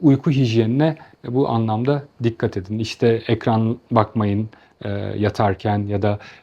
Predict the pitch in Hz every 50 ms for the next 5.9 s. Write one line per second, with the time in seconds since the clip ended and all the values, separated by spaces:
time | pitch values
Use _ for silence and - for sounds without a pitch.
0 | _ - - 113 107 117 123 123 - _ - 120 - - - - 127 120 117 117
1 | 117 113 113 107 101 120 113 107 - - - 127 - - - 117 110 110 - -
2 | - - - _ - 123 113 - 131 123 117 - - 123 117 117 110 117 120 113
3 | 110 98 120 113 107 107 - - 110 104 104 - - - - - - 107 - -
4 | 123 117 113 107 107 107 104 104 - - 113 104 101 - 113 104 101 101 104 101
5 | 101 101 - - 113 104 104 101 101 107 107 107 101 101 95 127 143